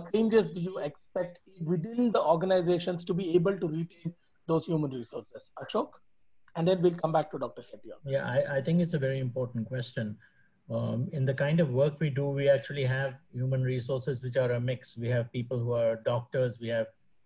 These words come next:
Speaker 2: technical people, government people, but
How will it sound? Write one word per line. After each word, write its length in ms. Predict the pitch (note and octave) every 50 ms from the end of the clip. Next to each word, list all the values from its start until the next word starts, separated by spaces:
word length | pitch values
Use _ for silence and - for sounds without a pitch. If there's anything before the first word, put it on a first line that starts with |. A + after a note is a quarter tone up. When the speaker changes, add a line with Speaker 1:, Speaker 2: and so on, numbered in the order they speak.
| _ _ _
Speaker 2:
technical 440 | C#3 C3+ - - C3 B2 C#3+ C#3
people, 540 | B2 A#2+ C3 B2+ A#2+ - C3+ C3+ C3 C3 B2+
government 520 | A#2+ A2+ A#2 B2 A#2 A#2+ B2+ C3+ C3+ B2 -
people, 300 | C#3 C3 B2+ C#3 C#3 C3
but 200 | C3+ C3+ B2+